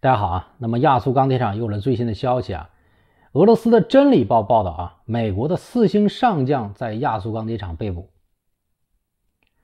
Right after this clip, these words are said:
那俄罗斯的通讯社五月二十一号的消息呢，俄罗斯国防部宣布亚速钢铁厂全境已经被攻占，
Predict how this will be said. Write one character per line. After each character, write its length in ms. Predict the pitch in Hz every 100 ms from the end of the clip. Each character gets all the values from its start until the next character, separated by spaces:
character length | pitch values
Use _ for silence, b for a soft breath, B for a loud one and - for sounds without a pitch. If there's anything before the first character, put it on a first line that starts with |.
| _ _ _ _ _ _ _
那 240 | 175 165
俄 220 | 139 185
罗 80 | 226
斯 160 | - 226
的 120 | 208
通 280 | - 240 226
讯 160 | 233
社 200 | 233 202
五 160 | 120 107
月 80 | 170
二 160 | 196
十 140 | 190 214
一 80 |
号 160 | 240 214
的 80 | 120
消 240 | 127 120
息 100 | 120
呢， 140 | 98 101
俄 100 | 131
罗 100 | 180
斯 180 | 202 196
国 300 | - 190 160
防 180 | 131
部 160 | 180 143
宣 380 | - 202 220 214
布 160 | 156
亚 240 | 151 175 127
速 140 | 143
钢 140 | 143 156
铁 120 | 151
厂 180 | 101 85
全 320 | - 104 165
境 180 | 214 110
已 100 | 98
经 140 | 104
被 100 | 123
攻 160 | 120 143
占， 180 | 175